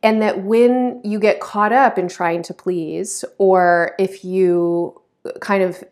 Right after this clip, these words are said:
dilute your own energy in trying to concede or compromise, that actually that can sometimes not serve your relationships so much. So right now there's,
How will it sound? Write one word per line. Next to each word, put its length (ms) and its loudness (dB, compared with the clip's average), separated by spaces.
dilute 580 0
your 260 -2
own 140 -2
energy 540 -2
in 120 -2
trying 320 -2
to 120 -10
concede 520 -4
or 100 -2
compromise, 840 -10
that 320 -2
actually 800 -2
that 380 2
can 160 -2
sometimes 600 -2
not 460 -4
serve 260 -4
your 120 -4
relationships 920 -10
so 220 -4
much. 420 -12
So 180 4
right 280 2
now 280 0
there's, 420 4